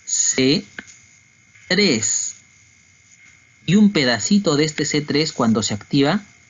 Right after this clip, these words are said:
se llama C tres B. Un pedacito del C tres se llama C tres B. Y este C tres B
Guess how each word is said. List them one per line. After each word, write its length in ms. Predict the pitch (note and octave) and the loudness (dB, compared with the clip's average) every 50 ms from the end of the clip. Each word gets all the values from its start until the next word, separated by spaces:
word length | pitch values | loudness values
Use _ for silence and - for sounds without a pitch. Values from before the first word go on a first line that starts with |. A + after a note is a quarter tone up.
| _ _ _ _ | _ _ _ _
se 220 | - - C3+ B2 | -4 -2 0 0
llama 320 | B2+ B2 A#2 A#2+ C3+ E3 D#3+ | 2 0 0 0 0 0 0
C 180 | - - C#3 | -2 -2 -4
tres 360 | C3+ - - - C3+ B2+ B2+ | -4 -4 -4 -4 -2 -2 -2
B. 280 | C#3+ E3+ F3 D#3+ A2+ G2+ - - _ _ _ _ _ - - - _ _ _ _ _ _ _ _ _ _ _ _ _ _ _ _ | 0 0 2 0 0 -2 -6 -14 _ _ _ _ _ -20 -20 -20 _ _ _ _ _ _ _ _ _ _ _ _ _ _ _ _
Un 120 | - D#3 D3+ | -8 -4 -2
pedacito 560 | E3+ D#3 C3+ B2 A2 - - - - E3 C#3+ | 0 0 0 0 -2 -6 -10 -6 -2 0 0
del 140 | C3+ B2+ B2 | 0 0 -2
C 140 | - D3 C#3+ | -2 -2 -2
tres 260 | D3 D3 D#3+ F#3 - | -2 -2 -2 -2 -2
se 100 | - B2+ | -2 -2
llama 300 | A#2 A#2 A#2 B2+ D3 C#3+ | 0 0 0 0 -2 -2
C 160 | - A#2 G#2+ | -4 -6 -6
tres 300 | - - B2 A#2 A#2 A2+ | -4 -4 -2 -2 -2 0
B. 220 | C3 D3+ F3 C#3+ - - - - _ _ _ _ _ _ _ _ _ _ _ _ _ _ _ _ _ _ _ _ _ _ _ _ _ | 0 0 -2 -2 -6 -10 -18 -20 _ _ _ _ _ _ _ _ _ _ _ _ _ _ _ _ _ _ _ _ _ _ _ _ _
Y 160 | A#2+ A2+ A#2+ | -4 -2 -2
este 300 | C3+ C#3 - - F#3 E3+ | -2 -2 -2 -2 -4 -2
C 180 | D#3 - F#3 F#3 | -2 -2 -2 -2
tres 360 | F#3 - G3 G#3+ G#3 E3 B2+ | -2 0 0 2 2 2 0
B 240 | A#2 A2+ A#2 C#3+ | 0 0 0 0